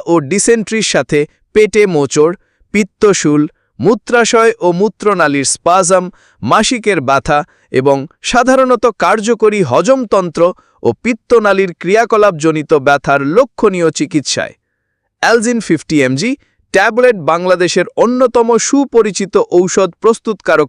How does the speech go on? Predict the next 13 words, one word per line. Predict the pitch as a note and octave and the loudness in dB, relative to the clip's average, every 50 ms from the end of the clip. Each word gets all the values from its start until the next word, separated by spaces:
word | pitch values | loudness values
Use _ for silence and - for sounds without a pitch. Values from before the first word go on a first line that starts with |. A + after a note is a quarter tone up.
| _ | _
প্রতিষ্ঠান | - D3 C#3+ - B3+ C4+ - - - C#3+ C3+ D#3+ - _ _ _ _ _ _ | -4 -4 -2 -2 -2 -4 -4 -4 -4 -4 -4 -4 -6 _ _ _ _ _ _
রেনেটা | - A2 B2+ F3+ A#3 C4+ C#4 B3 B3+ A#3 G3+ | -4 0 0 2 2 2 2 2 0 0 0
লিমিটেড | F#3+ F#3 F3+ F3 F#3 E3+ D3 C#3 B2 | 0 -2 -2 -2 -2 -4 -4 -2 -2
দ্বারা | C#3 C#3+ F#3+ A#3+ G#3+ - | 0 0 0 0 -2 -2
উৎপাদিত | F3 E3 - - C#3+ B2 A#2+ A2 - A2 | -2 -2 0 0 0 0 0 -2 -2 -2
হয়। | G#2 G#2+ F#2+ D2 - _ _ _ _ _ _ _ _ _ _ | -2 -2 -2 -6 -6 _ _ _ _ _ _ _ _ _ _
রেনেটা | - G#2+ D3+ G#3+ B3+ C#4 A#3 B3+ A#3+ G#3+ | -2 0 2 2 2 2 2 2 0 0
লিমিটেড | G3+ A#3+ C#4+ C4 A3 F#3+ C3+ G2+ - - _ _ _ - | 0 -2 -2 0 0 0 0 -2 -4 -10 _ _ _ -2
তাদের | D3 C#3 C#3 C#3+ C3 A2+ G2+ | 0 2 2 2 0 0 -2
গুণগত | A#2+ D3 F#3+ C4 C4 C4+ B3+ - B3+ A3 G3+ | 0 2 2 2 4 2 2 2 2 2 2
মান | G3+ G3 G3+ A3 - _ _ _ _ - | 2 0 0 -2 -6 _ _ _ _ 0
এবং | B2+ C3 C#3 D3 - - - A3 | 2 2 2 0 0 0 0 2
ঔষধের | B3+ A#3 - A3+ G3+ E3+ F#3+ E3+ | 2 2 2 0 2 2 2 0